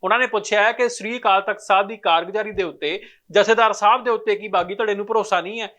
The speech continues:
ਜੋ ਉਹਨਾਂ ਨੂੰ ਡਿਕਟੇਟ ਕਰਨਾ ਪੈ ਰਿਹਾ? ਖੈਰ, ਇਸ ਮਾਮਲੇ ਦੇ ਉੱਤੇ ਇੱਕ ਬਿਆਨ ਜਾਰੀ ਹੋਇਆ ਸੀ ਕਿ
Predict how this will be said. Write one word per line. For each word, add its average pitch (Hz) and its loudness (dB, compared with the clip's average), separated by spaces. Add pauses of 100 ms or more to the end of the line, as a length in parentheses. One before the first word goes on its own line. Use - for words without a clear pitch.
(180)
ਜੋ 190 0
ਉਹਨਾਂ 226 4
ਨੂੰ 226 -6
ਡਿਕਟੇਟ 196 2
ਕਰਨਾ 196 0
ਪੈ 175 2
ਰਿਹਾ? 165 -2 (600)
ਖੈਰ, 240 4 (440)
ਇਸ 208 -2
ਮਾਮਲੇ 214 0
ਦੇ 262 0
ਉੱਤੇ 240 0
ਇੱਕ 226 -4
ਬਿਆਨ 196 0
ਜਾਰੀ 214 0
ਹੋਇਆ 180 2
ਸੀ 214 -8
ਕਿ 233 4